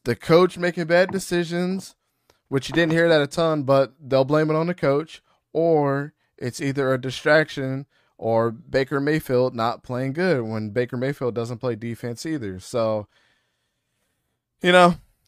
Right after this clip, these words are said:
just one of those things, man. I, I think that's his expectation. I think that's, he has enough talent, eh, the, the most talent in the world to, to do what he needs to do to get over that hump. We've seen it, man.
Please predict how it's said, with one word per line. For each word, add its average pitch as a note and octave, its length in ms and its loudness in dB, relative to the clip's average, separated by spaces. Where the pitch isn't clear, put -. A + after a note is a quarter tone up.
just C#3+ 220 -6
one F3 200 4
of F3+ 60 4
those E3+ 200 0
things, C#3 380 -4
man. C3 420 -4
I, B2 340 6
I C#3 40 8
think C#3+ 240 -4
that's C3 240 0
his B2+ 180 -4
expectation. B2 760 -4
I G#2 100 -4
think A#2 280 -8
that's, A2 420 -4
he A#2 280 -8
has A#2 560 -2
enough A#2+ 320 -2
talent, A#2 480 -4
eh, A2+ 120 -16
the, B2 140 -2
the A2+ 180 -8
most C3 280 -2
talent C#3+ 320 -2
in A#2 100 -4
the G#2 60 -4
world A#2+ 380 0
to, G#2+ 140 -12
to A#2+ 100 -10
do A#2 240 -4
what A2+ 220 -6
he A#2 140 -10
needs A2+ 260 -8
to - 100 -16
do A#2+ 360 -2
to G#2 140 -12
get G#2+ 260 -10
over E3+ 240 -4
that G#2+ 180 -4
hump. G2 340 -10
We've A#2 120 -12
seen F3 280 -4
it, D2+ 120 -8
man. B2 440 -6